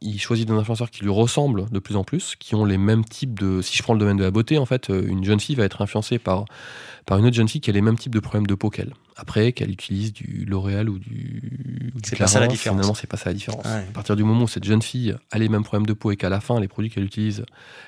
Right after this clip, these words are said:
Speaker 1: lui permettent d'être mieux et de présenter mieux, je pense que c'est ça le, le sujet pour ces nouveaux consommateurs.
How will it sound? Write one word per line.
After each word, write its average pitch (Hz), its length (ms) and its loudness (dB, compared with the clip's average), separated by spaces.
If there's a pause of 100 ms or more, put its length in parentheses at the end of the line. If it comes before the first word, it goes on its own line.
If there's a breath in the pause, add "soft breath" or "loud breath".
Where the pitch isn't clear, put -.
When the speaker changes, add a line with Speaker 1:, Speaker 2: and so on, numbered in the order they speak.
(120)
Speaker 1:
lui 98 80 -4
permettent 107 320 2
d'être - 260 -4
mieux 117 360 6
et 117 60 4
de 95 200 -2
présenter 92 340 -6
mieux, 107 240 6
je - 80 -2
pense 113 160 -4
que - 220 0 (580 loud breath)
c'est - 140 -10
ça 135 420 2
le, 98 400 -2
le 101 120 0
sujet 117 380 0 (220)
pour 92 220 -8
ces - 160 -6
nouveaux 95 180 0
consommateurs. 92 640 -4